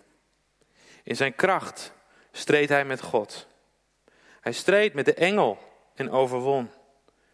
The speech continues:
Wenend vroeg hij hem om genade. In Bethel vond hij hem. En daar sprak hij met ons, namelijk de Heere, de God van de legermachten. Heere is zijn gedenknaam. En u,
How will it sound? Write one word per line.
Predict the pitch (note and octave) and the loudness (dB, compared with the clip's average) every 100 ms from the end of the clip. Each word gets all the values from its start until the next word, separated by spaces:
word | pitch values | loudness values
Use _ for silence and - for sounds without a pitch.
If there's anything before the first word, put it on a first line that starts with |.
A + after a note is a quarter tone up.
| _ _ | _ _
Wenend | - C#3+ A3 A3+ G#3 | 0 2 2 2 2
vroeg | - G3 F3+ | 2 0 2
hij | D#3 | 2
hem | C#3+ C#3 C3+ | 0 -2 -2
om | B2+ | -4
genade. | - B2+ B2+ B2+ A2+ G#2 - _ _ _ _ _ _ - _ | -4 0 2 2 0 -6 -12 _ _ _ _ _ _ -20 _
In | - C3+ A#2+ | -8 -6 0
Bethel | G3+ A3+ D3+ A2+ G2+ - - _ _ _ | 0 2 2 2 0 -12 -20 _ _ _
vond | - E3 D#3 | -2 0 2
hij | C#3+ | 2
hem. | B2+ B2 A2 G#2 - _ _ _ _ _ _ _ | 2 -4 -6 -10 -20 _ _ _ _ _ _ _
En | B2 | -2
daar | B2+ D3 | 0 0
sprak | D3 - D#3 | -2 0 2
hij | C#3+ C#3 | 2 0
met | C3 B2 | 0 -2
ons, | A2+ G#2+ - - - _ _ _ - | -4 -8 -14 -18 -20 _ _ _ -4
namelijk | C#3+ E3+ D#3 D3 | 0 2 0 2
de | |
Heere, | C#3 C#3+ D#3+ D#3+ C3 A2 | 2 6 6 6 4 0
de | A#2+ | -2
God | G#2 A#3+ C4 | 2 2 2
van | - F#3+ | 0 2
de | D#3 | 4
legermachten. | C#3+ D#3 D3+ C#3 B2 A2 - G#2 - _ _ _ - - | 6 4 2 -2 -4 -6 -8 -14 -14 _ _ _ -20 -8
Heere | - F3+ G#3 G3+ | 4 6 6 4
is | E3 D3 | 0 0
zijn | D#3 D3 | 0 0
gedenknaam. | C3+ C3 C3 - B2+ A2+ G#2+ - _ _ _ | -2 2 2 2 -4 -4 -6 -12 _ _ _
En | - A3+ | -6 0
u, | A#3+ B3+ | 2 2